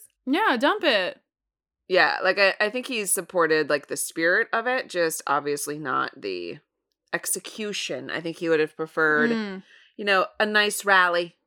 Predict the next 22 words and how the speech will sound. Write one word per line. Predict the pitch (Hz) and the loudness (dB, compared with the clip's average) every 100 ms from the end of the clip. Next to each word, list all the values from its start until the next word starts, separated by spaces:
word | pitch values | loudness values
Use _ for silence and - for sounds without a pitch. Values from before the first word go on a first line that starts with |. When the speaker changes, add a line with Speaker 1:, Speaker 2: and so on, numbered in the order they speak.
| _ _ _ _ _ _ _ _ - _ | _ _ _ _ _ _ _ _ -20 _
Speaker 1:
Sure. | - - 226 214 202 202 | -10 -4 -2 0 0 2
Speaker 2:
A | 196 | 2
nice | 202 208 233 | 2 2 4
Speaker 1:
The | 240 | 4
written | 185 | 6
Speaker 2:
march. | 175 185 | 6 4
Speaker 1:
word. | 185 190 185 175 - _ - | 2 4 2 -2 -12 _ -6
Speaker 2:
The | 190 | -4
written | 185 196 - 196 185 | -2 -4 -4 -4 0
word. | 175 170 165 170 _ _ _ _ _ _ _ _ _ _ - | 4 4 4 0 _ _ _ _ _ _ _ _ _ _ -10
An | 202 - | -8 0
essay. | 190 185 - 190 175 170 165 _ _ _ _ _ _ _ 220 | 0 0 0 2 2 2 -4 _ _ _ _ _ _ _ -8
Speaker 1:
Mm-hmm, | 214 190 _ 214 | -8 -8 _ -14
Speaker 2:
Mm-hmm. | 208 202 202 208 220 262 254 170 220 180 165 | -10 -10 -10 -8 -6 -4 -4 -6 -6 -8 -8
Speaker 1:
mm-hmm. | 170 185 214 202 | -8 -10 -8 -2
Yeah, | 196 | -2
without | 190 - 202 208 208 - - - 220 - | -4 -2 2 2 0 -8 -18 -18 -18 -12
the, | 185 165 - | -10 -8 -10
uh, | - 101 - | -8 -8 -10
Boston | 208 185 - 196 | -8 -10 -10 -14
Tea | 196 226 | -10 -10
Party, | 220 214 202 190 190 185 | -6 -4 -2 -4 -6 -8